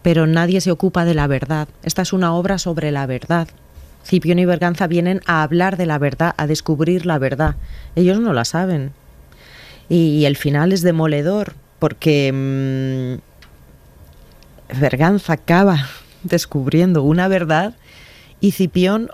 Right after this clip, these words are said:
otra que n-, inesperadísima, que te deja hecho polvo. <laughs> Dices, "¿Cómo es posible?". Y lo de murmurar, en la leche lo mamamos, claro. O sea, yo no creo que sea una cosa propia de la sociedad española.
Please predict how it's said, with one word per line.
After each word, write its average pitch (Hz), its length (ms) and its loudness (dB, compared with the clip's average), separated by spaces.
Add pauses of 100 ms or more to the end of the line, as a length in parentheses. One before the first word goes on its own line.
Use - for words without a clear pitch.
otra 240 540 -2 (420)
que 220 120 -2
n-, 190 260 -2 (240)
inesperadísima, 220 1400 0 (120)
que 196 140 -2
te 170 80 0
deja 185 400 -2
hecho 220 300 -4
polvo. 311 520 -2 (160)
<laughs> 392 180 0
Dices, 180 380 -2
"¿Cómo 269 240 -4
es 247 100 -6
posible?". 156 680 -4 (920)
Y 214 100 4
lo 196 140 6
de 175 80 4
murmurar, 175 840 2 (320)
en 156 120 -2
la 101 100 -2
leche 117 260 0
lo 147 140 0
mamamos, 139 580 -4
claro. 151 420 -6 (200)
O 123 40 -16
sea, - 440 -6 (280)
yo 156 180 0
no 175 120 0
creo 180 140 0
que 147 100 -2
sea 139 120 0
una 139 200 -2
cosa 131 240 -4
propia 135 340 -4
de 127 40 -2
la 123 120 -2
sociedad 117 340 -6
española. 127 560 -4